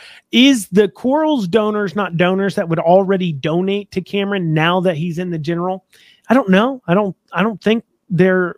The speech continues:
uh, there is too much ground to cover there. I think they w-, already were planning on donating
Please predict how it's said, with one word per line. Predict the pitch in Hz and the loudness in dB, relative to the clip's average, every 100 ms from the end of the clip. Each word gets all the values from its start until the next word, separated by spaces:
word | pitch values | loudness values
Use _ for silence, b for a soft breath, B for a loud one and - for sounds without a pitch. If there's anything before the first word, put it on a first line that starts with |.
| - | -8
uh, | 180 151 - | -8 -8 -4
there | 151 156 151 | 2 2 2
is | 170 214 180 | 4 2 0
too | - 214 | -4 0
much | 202 185 | 0 0
ground | - 185 190 | -2 0 0
to | 175 | 0
cover | 180 185 | 0 0
there. | 196 208 | 0 0
I | 170 | 0
think | 190 165 B B B - | 0 -2 B B B 0
they | 180 | 2
w-, | 190 185 - | 2 0 -2
already | - 185 160 156 170 196 196 | 4 4 4 2 2 -2 -4
were | 180 160 | -4 -4
planning | - 165 160 165 | -2 -2 0 0
on | 156 151 | 0 0
donating | 156 156 156 160 170 185 | 0 0 2 0 -2 -4